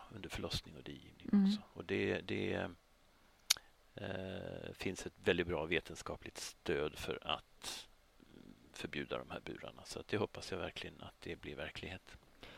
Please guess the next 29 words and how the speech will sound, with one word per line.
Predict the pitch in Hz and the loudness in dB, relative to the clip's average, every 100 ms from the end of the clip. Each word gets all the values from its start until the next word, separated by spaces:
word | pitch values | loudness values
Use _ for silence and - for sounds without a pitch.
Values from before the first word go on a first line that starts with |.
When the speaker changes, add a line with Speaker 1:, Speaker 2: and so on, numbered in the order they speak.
| - - - | -18 -18 10
Speaker 2:
Och | 226 208 | 12 12
hur | 214 208 | 12 12
har | 196 190 | 12 10
de, | 180 180 | 8 8
om | 180 | 8
de, | 185 185 | 8 8
om | 190 185 | 8 8
de | 185 190 | 8 6
inte | 180 | 6
har, | 214 202 175 - - | 6 6 4 2 4
om | |
de | 190 190 | 8 8
inte, | 180 - | 8 6
eller | 190 185 190 | 4 6 4
kan | - 185 | 4 4
du | |
beskriva | 180 190 226 202 | 4 4 6 8
lite | 170 165 170 | 8 4 2
hur | 175 | 4
det | 170 | 4
ser | 175 | 4
ut | 160 - | 2 4
om | 170 | 4
de | 170 | 6
inte | 175 170 - 214 214 - - - - - - - - - - - | 6 6 6 6 6 0 -16 -14 -14 -14 -16 -18 -18 -20 -20 4
är | 196 | 6
fixerade | 202 190 - 247 220 170 160 | 8 6 12 12 12 12 8
i | 170 | 8
bur, | 190 247 165 175 | 12 12 10 6